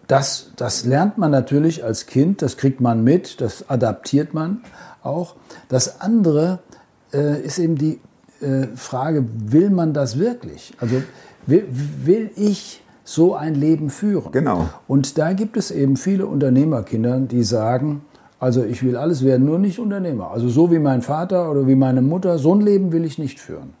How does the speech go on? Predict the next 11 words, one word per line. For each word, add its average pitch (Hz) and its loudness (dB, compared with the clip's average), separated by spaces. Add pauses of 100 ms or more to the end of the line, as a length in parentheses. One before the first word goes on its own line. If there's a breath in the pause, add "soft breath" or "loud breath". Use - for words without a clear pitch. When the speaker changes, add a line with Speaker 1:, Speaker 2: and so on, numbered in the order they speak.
(560 soft breath)
Speaker 1:
Das - -6 (200)
kommt 165 0
au-, 170 -4
überhaupt 175 4
nicht 127 2
in 104 -4
Frage 98 -10
für - -16
mich. 87 -18 (280 loud breath)
Speaker 2:
Mhm. 95 -6 (260 loud breath)
Speaker 1:
Also 143 6